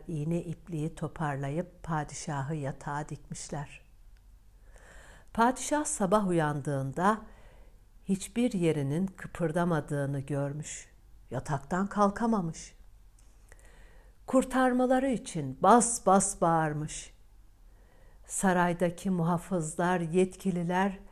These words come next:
herkes odaya gelmiş. Prenses de bir elinde aynası, bir elinde tarağı saçını tarayacakmış.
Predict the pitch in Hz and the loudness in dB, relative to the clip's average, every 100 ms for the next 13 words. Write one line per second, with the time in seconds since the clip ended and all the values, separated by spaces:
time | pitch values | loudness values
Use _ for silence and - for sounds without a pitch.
0 | - - 202 220 190 - 180 190 - 170 | -20 -2 4 4 2 -2 -2 -2 -2 -2
1 | 160 160 156 160 151 156 151 - - - | 0 0 -2 -2 -2 -2 -4 -8 -12 -18
2 | - - - - - - - - - 240 | -20 -20 -20 -20 -20 -18 -18 -8 2 2
3 | 269 269 - - - 165 220 226 - - | 2 2 0 0 0 2 2 -2 -16 -20
4 | - - - - - - 220 233 185 170 | -20 -20 -20 -20 -18 -4 2 4 4 2
5 | 156 165 180 170 160 156 156 - 196 208 | 0 0 0 0 0 0 -2 -2 0 2
6 | 202 165 156 156 151 170 151 151 185 - | 4 2 0 -2 -4 -4 -2 -2 -4 -2
7 | 190 - 196 190 185 156 151 160 160 - | -4 -2 -4 -2 -2 0 -2 -4 -6 -8
8 | 165 - | -12 -12